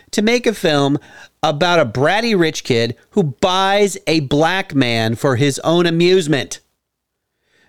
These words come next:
Now, what galls me even more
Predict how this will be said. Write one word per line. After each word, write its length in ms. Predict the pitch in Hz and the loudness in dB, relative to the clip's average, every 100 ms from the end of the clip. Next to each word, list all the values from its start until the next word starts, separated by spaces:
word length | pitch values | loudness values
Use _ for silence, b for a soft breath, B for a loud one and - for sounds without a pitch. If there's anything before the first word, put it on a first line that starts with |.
| _ | _
Now, 360 | 147 151 143 - _ - | -4 -2 -4 -8 _ -4
what 320 | 170 165 143 | -2 -2 -4
galls 420 | 156 190 233 233 | -2 2 0 2
me 260 | 180 160 156 | 2 2 2
even 420 | 151 180 156 139 | 2 2 2 2
more 520 | 120 117 95 67 - | 2 0 0 -4 -12